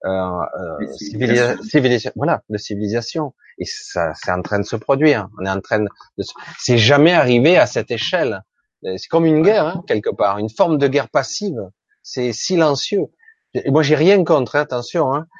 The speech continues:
Speaker 1: Je dis seulement que quelque part, euh, il y a une dichotomie entre ce qu'ils disent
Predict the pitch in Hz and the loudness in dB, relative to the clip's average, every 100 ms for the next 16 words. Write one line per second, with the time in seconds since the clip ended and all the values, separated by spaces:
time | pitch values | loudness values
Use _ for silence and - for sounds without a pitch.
0 | - 113 127 151 - 175 165 185 202 156 | -8 -2 0 0 2 4 4 4 2 0
1 | 127 139 135 147 156 143 - _ _ _ | -2 -2 0 0 0 -4 -8 _ _ _
2 | _ - 107 110 107 107 104 104 127 147 | _ -8 -4 -2 -2 -2 -2 -2 0 2
3 | 147 135 160 165 160 147 156 196 151 147 | 2 -2 -4 -2 0 2 2 0 -2 -4
4 | 139 - 147 131 123 190 170 101 | -8 -8 -6 -4 -2 -2 -2 -4